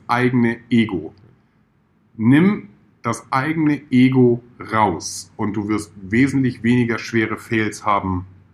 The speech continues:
als vorher. Davon bin ich felsenfest überzeugt. Sondern kümmere dich um die Sache, aber kein Stolz, kein "Ich will das aber", sondern bleib prag-, im positiven Sinne pragmatisch und nicht in einem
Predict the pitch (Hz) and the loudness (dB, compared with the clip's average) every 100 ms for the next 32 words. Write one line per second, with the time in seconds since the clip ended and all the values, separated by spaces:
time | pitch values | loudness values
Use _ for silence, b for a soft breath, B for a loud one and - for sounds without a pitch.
0 | _ - 98 - 107 92 85 - - 104 | _ -14 -14 -10 -8 -6 -8 -14 -8 -6
1 | 101 98 95 - 101 92 92 92 - 92 | -6 -6 -8 -8 -10 -10 -12 -14 -14 -18
2 | - 87 - - 101 95 127 127 123 117 | -16 -18 -18 -12 -10 -6 0 0 0 -2
3 | 117 98 98 147 185 190 185 B B B | -6 -6 -4 -2 0 -2 -4 B B B
4 | 117 113 110 _ _ _ _ - 139 139 | -4 -4 -6 _ _ _ _ -4 -2 -2
5 | - 160 165 180 175 - - 135 135 123 | -2 2 4 2 0 -6 -4 0 0 -2
6 | 110 131 185 175 - 156 147 147 147 - | 0 2 2 0 -6 -4 -2 -2 -4 -10
7 | 147 131 131 131 131 123 B B B B | -8 0 2 4 4 2 B B B B
8 | B 127 - 131 127 - - 127 - - | B -8 -2 -2 -2 -8 -6 -6 -6 -20
9 | _ _ _ _ _ _ _ _ 120 - | _ _ _ _ _ _ _ _ -6 0
10 | 190 196 147 151 127 131 127 - 117 113 | 2 2 0 2 4 4 2 0 -4 0
11 | 107 143 - 175 - - _ _ _ - | 0 0 -2 -4 -6 -16 _ _ _ -6
12 | 113 131 139 - - - 143 139 127 123 | -2 2 4 2 -4 -6 -2 -2 0 0
13 | 120 117 113 | 2 0 -2